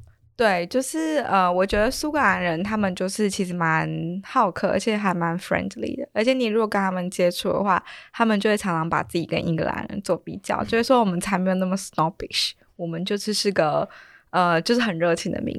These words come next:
族这样。所以其实从，我觉得从生活来讲，我觉得最大的挑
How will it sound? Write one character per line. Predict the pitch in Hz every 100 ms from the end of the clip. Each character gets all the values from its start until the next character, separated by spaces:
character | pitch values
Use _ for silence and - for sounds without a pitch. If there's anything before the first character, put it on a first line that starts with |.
| 208
族 | - - -
这 |
样。 | - - - -
所 | - 330
以 |
其 | 311 240
实 |
从， | 208 220 175 175
我 | 185
觉 | 190 202
得 | 196 190 202 247 -
从 | - 208
生 | 214 285
活 | 269 190
来 | 160 76
讲， | 95 -
我 | 202
觉 | -
得 | 180
最 | - 214
大 | 196 180 -
的 |
挑 | - 214